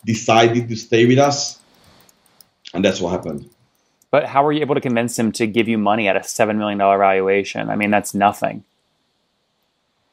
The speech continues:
Speaker 1: Well, we, we really built, we really built a, a really nice business plan, and then, um, it was a proof of, proof of concept that we got them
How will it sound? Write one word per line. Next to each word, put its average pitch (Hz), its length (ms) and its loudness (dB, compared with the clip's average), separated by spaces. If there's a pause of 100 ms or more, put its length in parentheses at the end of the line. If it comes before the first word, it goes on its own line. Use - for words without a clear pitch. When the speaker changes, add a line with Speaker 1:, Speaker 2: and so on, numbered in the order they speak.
(340)
Speaker 1:
Well, 127 240 2
we, 123 120 4
we 123 200 2
really 131 300 0
built, 123 320 4
we 113 100 2
really 123 260 6
built 110 320 4
a, 101 300 2
a 98 60 2
really 113 160 6
nice 104 180 4
business 104 360 0
plan, 101 340 2
and 101 280 4
then, 104 480 2 (120)
um, 90 260 -4
it 98 160 0
was 101 160 0
a 104 60 2
proof 101 340 2
of, 95 200 -4
proof 113 180 4
of 95 180 0
concept 101 400 0
that 92 80 -2
we 95 80 0
got 101 180 2
them 98 320 0